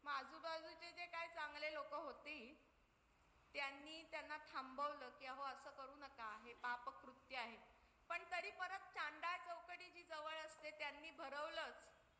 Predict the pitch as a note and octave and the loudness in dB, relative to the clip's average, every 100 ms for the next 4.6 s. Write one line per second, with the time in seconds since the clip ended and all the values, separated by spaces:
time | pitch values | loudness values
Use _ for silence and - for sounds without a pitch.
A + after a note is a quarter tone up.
0 | - - - - F4 G#4 D#4 D4 F4+ F#4 | -20 -20 -2 0 2 4 4 4 2 2
1 | F#4 D#4+ C#4 D4 E4 E4 E4+ E4+ C#4 C#4 | 4 2 2 0 0 -2 -6 -2 -4 -4
2 | C#4+ C4 A#3+ A3+ B3 A3 G3+ - - - | -6 -4 -2 -2 -4 -10 -10 -14 -20 -20
3 | - - - - - F4+ F4 D#4 F#4 G#4+ | -20 -20 -20 -12 2 4 4 2 -4 -6
4 | G#4 - G4 F#4+ E4+ D4+ | -10 -2 -2 0 0 0